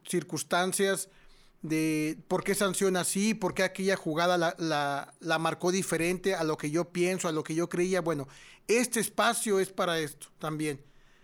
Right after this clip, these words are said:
Aquí aclararemos dudas, el árbitro de, de una manera pues así, eh, plática de amigos, te irá, eh, comentando, platicando, eh, algunas situaciones, porque hay que recordar que el arbitraje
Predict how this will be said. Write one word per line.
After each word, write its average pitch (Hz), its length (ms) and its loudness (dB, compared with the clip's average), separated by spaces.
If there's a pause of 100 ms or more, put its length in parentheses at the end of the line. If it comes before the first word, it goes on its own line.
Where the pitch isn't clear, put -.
(160)
Aquí 180 440 0
aclararemos 165 720 0
dudas, 202 540 2 (300)
el 165 160 0
árbitro 175 480 0
de, 165 160 -6
de 156 260 -2
una 170 220 0
manera 160 720 0 (1300)
pues 294 180 0
así, 269 380 4
eh, 233 180 2
plática 202 560 0
de 185 80 2
amigos, 190 380 0
te 202 80 -2
irá, 175 360 0 (200)
eh, 151 500 -2
comentando, 185 840 0
platicando, 185 800 -2 (440)
eh, 143 640 -4 (260)
algunas 175 420 2
situaciones, 208 720 0 (300)
porque 196 200 2
hay 220 60 2
que 254 100 2
recordar 196 320 2
que 233 80 -4
el 226 60 2
arbitraje 185 580 0